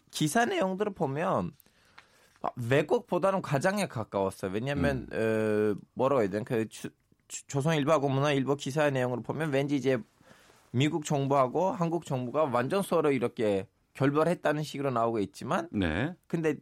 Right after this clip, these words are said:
Speaker 1: 에, 블룸버그 통신에서는 이런 좀 약간 시각 차이가 있다는 것을 지적하는 건데, 미국이 시각 차이 있는 동맹자들을 한꺼번에 이렇게 결별하진 않거든요. 거기서도
Speaker 2: 네.
Speaker 1: 따로 이렇게 협상이 들어가고 대화가 있긴 한데,
Speaker 2: 음.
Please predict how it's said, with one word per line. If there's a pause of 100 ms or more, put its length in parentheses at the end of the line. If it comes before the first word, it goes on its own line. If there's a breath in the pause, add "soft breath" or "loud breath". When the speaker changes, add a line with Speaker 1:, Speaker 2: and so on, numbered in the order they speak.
(120)
Speaker 1:
에,
블룸버그
통신에서는
이런
좀
약간
시각
차이가
있다는
것을
지적하는
건데,
미국이
시각
차이 (580 soft breath)
있는
동맹자들을
한꺼번에
이렇게
결별하진
않거든요.
거기서도
Speaker 2:
네.
Speaker 1:
따로
이렇게
협상이
들어가고
대화가
있긴
한데,
Speaker 2:
음.